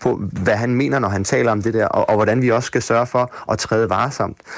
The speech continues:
Så, så på den ene, på den ene side, så, så, så spiller Pus-, Putin igen med musklerne, når han siger det her, men samtidig så har han jo ret i, at det er i ingens interesse at køre den her konflikt alt for langt ud. Vi skal sørge for at holde konflikten på et niveau, hvor at, at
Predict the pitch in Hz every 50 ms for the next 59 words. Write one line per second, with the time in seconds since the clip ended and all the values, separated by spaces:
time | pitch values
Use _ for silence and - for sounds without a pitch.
0 | - - - - - - - - 139 113 - 135 139 156 170 165 - 151 127 139
1 | 170 165 - 156 143 - 156 147 143 - 156 151 143 160 - 147 - - 156 156
2 | - - - 160 165 - - - 160 160 160 180 151 127 110 127 131 139 131 120
3 | 135 165 - - 156 135 117 120 113 107 107 107 - 139 147 143 139 131 135 123
4 | 120 - - - - - 120 120 - - 104 123 160 - - 151 - - - 147
5 | 139 139 127 127 113 101 90 92 110 156 165 - 127 110 - - - - - 101
6 | 104 - 113 110 104 - 113 127 143 143 120 107 - 95 85 85 104 123 - -
7 | - - - - - - 101 101 - - - 101 104 107 120 123 - - 110 98
8 | - - 120 123 - - 101 101 101 - 123 117 107 98 78 - - - 196 208
9 | - - - - - - - - - - - _ _ 135 143 - - 165 - -
10 | 135 139 151 - 135 135 139 - 131 117 107 110 117 135 - - 113 101 - -
11 | 135 - - 135 131 - - - - - 123 110 98 - 113 104 95 123 147 -
12 | - 113 113 - - 104 92 - - - - 98 95 -